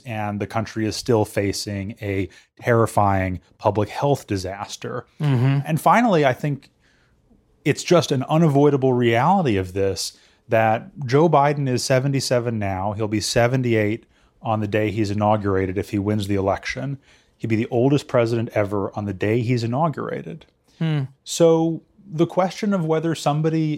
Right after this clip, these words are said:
Speaker 1: is prepared to step into the job on a moment's notice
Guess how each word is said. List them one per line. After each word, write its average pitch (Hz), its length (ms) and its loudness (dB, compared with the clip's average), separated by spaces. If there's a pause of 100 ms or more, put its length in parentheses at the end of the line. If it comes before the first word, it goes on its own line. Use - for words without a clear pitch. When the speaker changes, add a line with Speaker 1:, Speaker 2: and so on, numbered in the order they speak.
Speaker 1:
is 135 280 0
prepared 131 640 -2
to 127 80 -2
step - 320 -2
into 127 200 -6
the 120 100 -2
job 107 600 0 (1000)
on 117 180 4
a 117 60 2
moment's 120 440 0
notice 131 520 -6